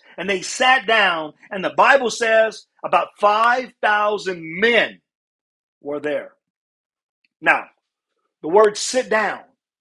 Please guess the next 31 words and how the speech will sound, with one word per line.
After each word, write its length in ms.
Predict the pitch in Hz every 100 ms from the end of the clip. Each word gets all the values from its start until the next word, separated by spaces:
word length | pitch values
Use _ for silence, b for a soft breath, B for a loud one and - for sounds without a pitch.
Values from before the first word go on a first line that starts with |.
| _ _ _ _ _ _
in 140 | 160 170
this 300 | 208 - -
text, 420 | - 277 226 -
the 100 | 190
word 240 | 202 208
sit 260 | - 226 214
down 320 | 208 196 180
means 420 | 180 180 180 - -
to 120 | 151
recline. 560 | 143 - 156 139 107 - _ _ _ _ _ _ _
Now, 160 | 156 156
why 220 | 180 180
is 220 | 175 180
that, 240 | 127 95 -
you 120 | 127
might 240 | 123 123 110
ask, 320 | 104 - -
right? 320 | 135 143 156 _ _ _ _ _ _ b b b
Because 240 | - 240 190
you 60 |
see, 260 | 208 285 269
in 120 | 202
Jewish 420 | 151 269 262 -
culture, 440 | - 233 262 247 202
when 140 | 190
a 60 | 180
person 500 | - 240 - 190 - _
eats, 640 | 262 240 - - - - _ _ _ _ _ 180
especially 880 | - - 254 294 277 247 226 202 _ _ -
the 80 | 220
Passover, 720 | 233 233 220 - 160 -